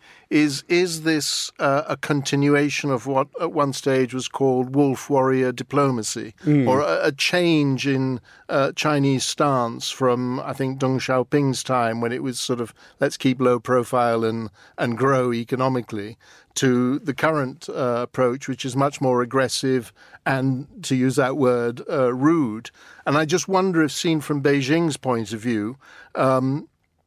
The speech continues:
Speaker 1: w-, wolf warrior diplomacy pays off. Do they think it's actually giving them benefits? And, and if so, what are they gaining from it?
Speaker 2: Uh, what we're not really clear on, Latika, is where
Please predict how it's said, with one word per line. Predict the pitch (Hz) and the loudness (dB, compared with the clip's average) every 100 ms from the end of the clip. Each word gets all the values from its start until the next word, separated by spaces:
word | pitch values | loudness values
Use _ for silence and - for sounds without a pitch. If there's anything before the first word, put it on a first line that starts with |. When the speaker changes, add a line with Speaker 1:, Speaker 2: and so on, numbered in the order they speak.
| _ - - - | _ -16 -14 -8
Speaker 1:
w-, | 156 - - | -10 -10 -14
wolf | - 156 151 151 | 0 2 2 2
warrior | 156 147 143 | 2 4 2
diplomacy | 135 139 147 143 135 143 139 | 0 -2 0 2 0 -2 -2
pays | 139 143 147 139 | -2 0 2 2
off. | 165 135 104 - | 2 2 -2 -4
Do | 135 | -2
they | 131 131 | 0 0
think | - 151 175 | 2 -2 -2
it's | 147 143 - _ _ - | -8 -10 -14 _ _ -4
actually | 147 147 - 127 123 120 _ - _ _ - | -4 -4 -4 -2 -2 -4 _ -20 _ _ -2
giving | 147 139 135 | 0 2 2
them | 123 123 120 123 143 | 2 0 0 -4 -6
benefits? | 175 139 147 135 123 110 - | -4 0 2 0 -2 -6 -4
And, | 139 131 | -4 -4
and | - 131 | -2 -2
if | 127 | -2
so, | - 147 135 131 139 - | 0 2 2 0 -6 -6
what | 139 131 | -2 0
are | 143 143 | 2 2
they | 139 | 0
gaining | 131 156 185 135 107 | 0 0 0 -2 -4
from | - 120 113 | -8 -10 -10
it? | - _ _ - | -14 _ _ 0
Speaker 2:
Uh, | 190 202 | 0 2
what | 165 262 | 2 2
we're | 185 175 | 4 4
not | 180 202 | 2 2
really | 143 135 127 | 0 0 -2
clear | - 135 123 | 0 2 4
on, | 123 | 2
Latika, | 123 - 139 127 151 | 0 0 0 0 0
is | 143 117 | 0 -2
where | 131 165 170 156 | 2 2 4 2